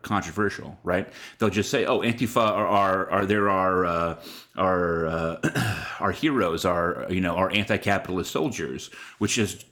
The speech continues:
completely drained of the complexity of what used to be a very complex situation. When that happens,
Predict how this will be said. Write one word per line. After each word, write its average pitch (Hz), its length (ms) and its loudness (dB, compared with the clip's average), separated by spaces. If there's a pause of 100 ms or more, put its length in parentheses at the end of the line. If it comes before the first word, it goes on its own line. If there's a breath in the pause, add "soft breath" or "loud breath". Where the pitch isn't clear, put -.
(180)
completely 131 460 0
drained 107 360 0
of - 40 -6
the 101 60 -2
complexity 98 640 0
of 82 100 -2
what 90 180 0
used 95 180 -2
to 101 60 -4
be 90 140 -4
a 85 40 -2
very 80 200 -4
complex 78 360 -8
situation. - 520 -4
When 95 120 0
that 104 160 0
happens, 117 480 -2